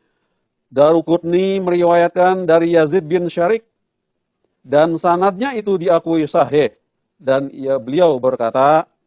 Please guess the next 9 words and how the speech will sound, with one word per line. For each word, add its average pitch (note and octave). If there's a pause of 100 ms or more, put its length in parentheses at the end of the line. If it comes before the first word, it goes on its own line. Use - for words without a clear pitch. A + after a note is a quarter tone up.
(800)
yakni E3
saya A3
bertanya A3
kepada G3
Hadrat F#3
Umar F#3+
radhiyallahu F3
anhu, C#3 (140)
Apakah G3+